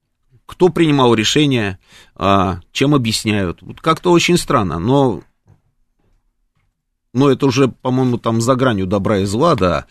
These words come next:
потому что, слушайте, обратите внимание, что не Олимпиада, то обязательно какая-нибудь история.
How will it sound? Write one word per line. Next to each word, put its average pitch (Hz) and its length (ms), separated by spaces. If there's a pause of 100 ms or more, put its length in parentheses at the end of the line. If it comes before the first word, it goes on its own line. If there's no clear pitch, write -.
(320)
потому 113 300
что, 101 320 (460)
слушайте, 123 380
обратите 143 420
внимание, 131 360
что - 180
не 151 120
Олимпиада, 151 640
то 127 120
обязательно 139 540
какая-нибудь 131 540
история. 95 480